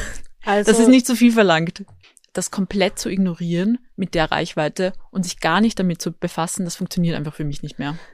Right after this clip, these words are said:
Speaker 1: Ja, das geht sich nicht aus. Also ich, ich war selber voll enttäuscht, weil es gab eine Influencerin, die ich wirklich sehr gern gehabt habe. So gern. Und dann war sie halt am Coachella und dann war ich schon enttäuscht, weil sie dort war. Und dann hat sie aber auch noch so eine lame-ass Entschuldigung in ihrer Instagram-Story gemacht,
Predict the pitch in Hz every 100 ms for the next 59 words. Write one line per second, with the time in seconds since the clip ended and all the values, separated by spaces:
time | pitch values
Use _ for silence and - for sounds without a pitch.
0 | - 190 185 - 185 190 190 185 165 190
1 | 202 202 208 - - 226 247 240 196 190
2 | 208 - 202 190 196 - 190 202 - -
3 | - - _ 208 208 - 208 - 185 208
4 | 220 208 208 196 196 196 202 202 190 196
5 | 190 - - 135 127 - 95 165 208 -
6 | - 202 190 - 226 226 220 202 196 196
7 | 233 - _ _ _ 220 214 202 185 202
8 | 208 208 202 - _ _ _ _ 190 190
9 | 196 - 180 180 208 254 - _ _ _
10 | 208 208 190 196 - 202 196 202 - 185
11 | 185 - 156 175 233 - 254 277 302 _
12 | _ 220 220 214 226 208 208 220 - 208
13 | 196 185 208 208 208 - - - 180 196
14 | 202 175 185 190 190 180 180 180 185 180
15 | 175 180 180 190 -